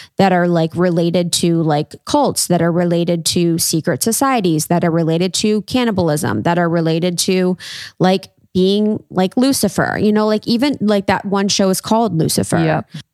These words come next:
Speaker 1: I know it's really hard because so much of the media and so much of what we consume today, it's hard to disseminate. You know, it's hard to disseminate and it's hard to discern. And I'm not coming from a place where I am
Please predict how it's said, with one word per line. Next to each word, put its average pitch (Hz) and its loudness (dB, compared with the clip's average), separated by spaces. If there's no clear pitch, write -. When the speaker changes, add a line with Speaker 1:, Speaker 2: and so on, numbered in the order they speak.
Speaker 1:
I 226 6
know 220 4
it's 233 -2
really 202 2
hard 180 2
because 170 0
so 185 0
much 175 0
of 170 0
the 175 2
media 165 2
and 165 0
so 175 2
much 170 0
of 160 0
what 170 0
we 175 2
consume 170 0
today, 156 0
it's - 0
hard 190 2
to 202 2
disseminate. 185 2
You 175 2
know, 175 2
it's 170 -4
hard 180 0
to 180 0
disseminate 175 2
and 156 2
it's 170 0
hard 165 0
to 170 0
discern. 160 0
And 160 2
I'm 160 2
not 170 0
coming 175 0
from 170 0
a 156 0
place 156 0
where 143 0
I 143 0
am 156 0